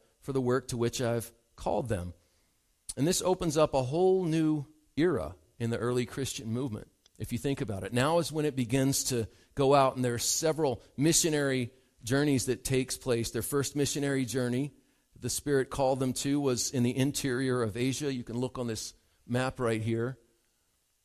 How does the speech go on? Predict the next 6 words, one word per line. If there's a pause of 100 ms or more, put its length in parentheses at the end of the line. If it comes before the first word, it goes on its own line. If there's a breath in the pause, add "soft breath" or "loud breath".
(2250)
In
modern-day
places
like
Greece
and,